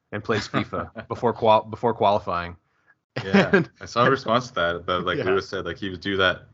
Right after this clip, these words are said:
Speaker 2: He did that before some race, like, just before they got in the car. He was, he was playing. He looked over and Max was playing
Speaker 1: Yep.
Speaker 2: fifa, and then it was before quali, and then Max went and set, like,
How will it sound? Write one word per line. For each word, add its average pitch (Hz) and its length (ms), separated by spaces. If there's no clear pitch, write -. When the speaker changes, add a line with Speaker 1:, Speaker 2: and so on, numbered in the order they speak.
Speaker 2:
He 101 80
did 107 160
that 107 160
before 98 480
some 95 200
race, 104 400
like, 85 220
just 110 180
before 113 160
they 113 80
got 113 80
in 107 60
the 107 60
car. 117 260
He 95 120
was, 92 320
he 110 40
was 110 120
playing. 117 240
He 113 100
looked 110 220
over 113 180
and 98 80
Max 95 220
was 104 100
playing 98 420
Speaker 1:
Yep. 117 220
Speaker 2:
fifa, 85 200
and 104 100
then 101 340
it 101 40
was 113 120
before 139 240
quali, 127 360
and 95 100
then 98 120
Max 98 260
went 101 180
and 95 60
set, 101 240
like, 87 260